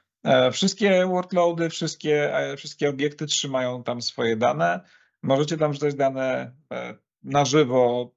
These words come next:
jak wam się spodoba, czyli zrobić taki klasyczny landing zone, ale możecie też zrealizować klasyczny data lake,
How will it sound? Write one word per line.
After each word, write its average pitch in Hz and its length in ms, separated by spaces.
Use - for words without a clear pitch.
jak 120 200
wam 123 160
się 127 140
spodoba, 120 580
czyli 120 200
zrobić 117 340
taki 117 240
klasyczny 117 500
landing 139 400
zone, 147 220
ale 143 140
możecie 139 340
też 131 240
zrealizować 123 680
klasyczny 117 540
data 117 320
lake, 110 300